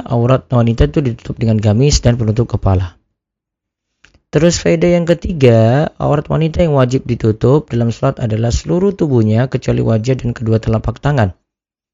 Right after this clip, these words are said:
Termasuk kaki juga wajib ditutup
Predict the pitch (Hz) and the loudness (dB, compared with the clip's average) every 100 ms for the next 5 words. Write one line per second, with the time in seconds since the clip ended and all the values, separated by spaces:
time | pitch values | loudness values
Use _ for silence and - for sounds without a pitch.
0 | _ - 120 110 - 110 - 104 - 123 | _ -6 -2 -2 -2 -6 -2 -4 -2 -4
1 | 151 135 113 117 127 110 104 117 117 117 | -2 -2 -2 0 0 2 0 0 -4 -4
2 | 113 117 110 - 208 214 | -4 -2 -2 2 2 0